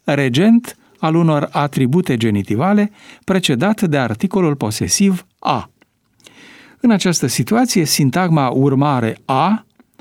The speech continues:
se cere a fi precedată de prepoziția ca, pe care mulți vorbitori o omit.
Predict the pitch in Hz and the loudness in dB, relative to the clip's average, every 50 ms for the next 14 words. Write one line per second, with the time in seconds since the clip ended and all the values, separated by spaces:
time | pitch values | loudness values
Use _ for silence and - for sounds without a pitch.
0 | - _ _ - - - 175 160 - 247 254 220 143 123 - - 202 180 - 139 | -20 _ _ -8 -4 -2 -2 0 0 2 2 2 0 0 -2 -2 -2 -2 -2 -4
1 | 131 - - 98 98 156 180 180 - 165 139 120 151 156 - - 151 151 143 135 | -4 -2 -2 -2 -2 -2 -2 -2 -2 -2 -2 0 -2 -2 -2 -4 -4 -4 -2 -2
2 | 123 113 107 113 160 180 180 - - 180 170 170 - _ _ - - 190 127 92 | -2 -2 0 0 0 0 0 0 -2 -2 -2 -4 -6 _ _ -4 -4 -2 -2 -4
3 | - - _ _ _ _ _ _ - - - - - 180 - 190 185 175 185 226 | -8 -14 _ _ _ _ _ _ -20 -20 -16 -8 -6 -4 -2 0 2 2 4 4
4 | 247 220 170 143 139 110 98 101 - - 170 165 160 151 147 143 143 147 139 127 | 4 4 2 0 0 0 -2 -2 -2 -2 -2 0 0 0 0 0 0 0 0 0
5 | 107 87 - - - - - | -2 -2 -6 -10 -18 -20 -20